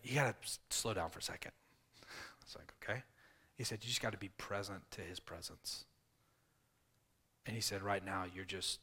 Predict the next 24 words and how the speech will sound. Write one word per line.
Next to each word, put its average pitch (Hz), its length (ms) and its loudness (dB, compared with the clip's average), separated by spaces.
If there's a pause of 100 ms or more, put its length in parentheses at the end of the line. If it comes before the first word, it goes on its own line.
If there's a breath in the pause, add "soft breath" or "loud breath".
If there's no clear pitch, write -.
(260)
specifically, 107 540 -2
he 98 40 -2
said, 92 280 2
"You're, 107 200 -2 (100)
you're 110 100 -4
living 101 260 -2
in 95 140 -2
yesterday 92 480 0
and 90 100 -6
tomorrow. 78 480 -2 (1400)
But - 160 -4
you 117 80 0
gotta 104 160 4
come - 260 -4
be 92 120 -6
present 92 480 -2 (680)
to - 180 0
his 95 160 -4
presence 87 560 -4
right 85 360 0
now 87 220 -2
in 92 60 -6
this 87 160 -4
moment." 87 440 -12